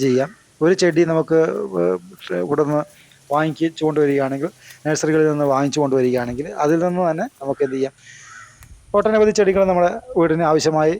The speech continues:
ഉണ്ടാക്കിയെടുക്കാം. നഴ്സറികളിലൊക്കെ പോയിട്ടാകുമ്പോൾ ഇതേ ഈ വലിപ്പത്തിലുള്ള ചെടികൾക്ക് ടു ഫിഫ്റ്റി റുപ്പീസൊക്കെ കൊടുക്കണം, അല്ലെങ്കിൽ ചെറിയ ചെടിക്ക് തന്നെ ഒരു നൂറ് രൂപയിൽ കുറഞ്ഞ ചെടികളൊന്നും കിട്ടുന്നില്ല. പക്ഷേ അതിന് കാര്യമുണ്ട്. ഏതാണ്ട് ഒരു വർഷമൊക്കെ ആകുമ്പോഴേ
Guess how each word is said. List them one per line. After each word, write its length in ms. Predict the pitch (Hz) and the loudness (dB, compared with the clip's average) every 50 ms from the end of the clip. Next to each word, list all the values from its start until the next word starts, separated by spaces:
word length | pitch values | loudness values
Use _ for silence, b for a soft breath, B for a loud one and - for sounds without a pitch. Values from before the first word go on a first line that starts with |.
| - - _ - 156 | -8 -16 _ -14 -10
ഉണ്ടാക്കിയെടുക്കാം. 500 | 147 143 151 135 - - 123 - - - _ _ - - - _ - 143 | -4 -2 -2 -2 -2 -6 -12 -12 -12 -20 _ _ -20 -20 -20 _ -10 -8
നഴ്സറികളിലൊക്കെ 580 | 143 139 - 151 151 156 151 160 151 - 170 165 | -6 -4 -2 0 2 2 2 2 2 0 -2 0
പോയിട്ടാകുമ്പോൾ 440 | 151 160 160 151 165 165 160 160 170 160 | 0 0 0 2 0 -2 0 0 0 0
ഇതേ 120 | 151 160 170 180 175 156 | 2 2 0 2 0 0
ഈ 20 | 165 170 | 2 2
വലിപ്പത്തിലുള്ള 460 | 160 156 156 - 165 160 170 165 165 151 | 0 0 0 -2 -4 -4 -2 -4 -4 -2
ചെടികൾക്ക് 380 | 156 151 156 156 151 151 - 156 - | 0 0 2 0 0 -2 -4 -12 -16
ടു 60 | 143 131 | -14 -14
ഫിഫ്റ്റി 200 | 143 135 - - 143 | -14 -14 -12 -12 -12
റുപ്പീസൊക്കെ 360 | 139 - 143 135 143 147 147 - - | -10 -10 -10 -6 -4 -4 -4 -4 -6
കൊടുക്കണം, 300 | 135 127 - - 107 - _ _ - - | -10 -10 -10 -14 -20 -20 _ _ -20 -16
അല്ലെങ്കിൽ 220 | 127 135 143 143 - - | -12 -8 -8 -8 -4 -4
ചെറിയ 260 | 139 127 143 165 175 156 | -4 -2 0 -2 0 0
ചെടിക്ക് 320 | 156 135 135 120 - 190 220 B B B B B | -2 -4 -4 -6 -6 -10 -10 B B B B B
തന്നെ 160 | 147 147 151 151 | -6 -4 -2 -2
ഒരു 80 | 139 139 139 | -4 -2 -2
നൂറ് 160 | 143 156 170 175 | -2 -2 0 0
രൂപയിൽ 200 | 165 147 151 143 - | 2 2 0 0 0
കുറഞ്ഞ 180 | 151 143 139 143 143 | -2 -2 -2 0 -2
ചെടികളൊന്നും 340 | 135 127 127 131 131 143 123 117 | -2 -2 -2 -4 -6 -6 -10 -12
കിട്ടുന്നില്ല. 320 | - - 117 110 _ - _ _ _ _ _ _ b b b b b b b b b b | -14 -16 -20 -20 _ -20 _ _ _ _ _ _ b b b b b b b b b b
പക്ഷേ 180 | 151 147 208 220 214 202 - B B B B 156 | -4 0 2 2 2 0 -2 B B B B -2
അതിന് 160 | 156 170 196 190 190 | 0 0 0 0 0
കാര്യമുണ്ട്. 460 | 170 160 170 190 233 190 147 143 190 262 _ _ - - 147 127 117 107 107 | 2 2 2 2 2 0 0 -2 -6 -8 _ _ -10 -6 -6 -6 -6 -8 -6
ഏതാണ്ട് 280 | 113 127 147 180 180 190 196 190 170 | -4 -4 -2 2 2 4 4 4 4
ഒരു 80 | 170 180 170 | 2 2 2
വർഷമൊക്കെ 360 | 151 147 - 190 196 - 196 175 | 2 0 2 0 0 2 2 2
ആകുമ്പോഴേ 280 | 160 175 185 175 185 185 | 2 2 2 2 2 4